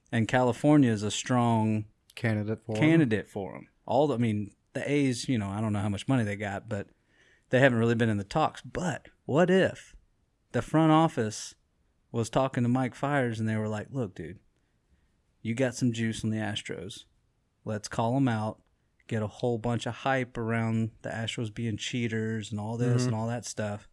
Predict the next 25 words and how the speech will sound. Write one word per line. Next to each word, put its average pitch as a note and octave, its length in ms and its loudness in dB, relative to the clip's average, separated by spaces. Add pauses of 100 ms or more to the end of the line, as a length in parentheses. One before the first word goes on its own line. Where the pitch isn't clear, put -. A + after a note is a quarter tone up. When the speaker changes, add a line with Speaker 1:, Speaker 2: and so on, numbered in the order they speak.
(920)
Speaker 1:
in C#3+ 500 2 (120)
hopes - 680 -2 (540)
that A#2+ 120 0
Garrett C3 360 2
Cole A#2 680 2 (120)
will A#2 120 -6
be A#2 120 -2
like, A2 260 -2
"I A#2+ 120 0
don't A#2+ 140 0
wanna A2 160 -2
be G#2+ 140 -6
associated A2 640 -4
with G#2 160 -10
this G2 160 -10
team C3+ 320 -2
anymore A2 460 -2
because G#2+ 400 -8
now A2 200 -2
they're G#2+ 160 -6
painted A#2+ 440 -2
as G#2+ 260 -6
cheaters A2 640 -4
and G2+ 100 -4
they're, G2+ 200 -8